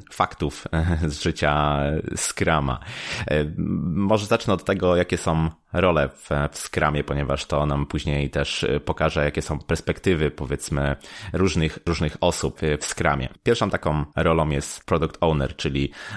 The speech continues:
osoba, która ma za zadanie formułowanie wymagań w stosunku do projektu, definiowania, określania kolejnych feature'ów, czy też definiowania, jak feature'y mają się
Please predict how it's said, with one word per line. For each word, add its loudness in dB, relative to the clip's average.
osoba, 2
która 2
ma 2
za 0
zadanie 2
formułowanie 4
wymagań 4
w -10
stosunku -4
do 2
projektu, 2
definiowania, 2
określania -2
kolejnych -2
feature'ów, 0
czy -10
też -2
definiowania, 0
jak 2
feature'y 0
mają 2
się 0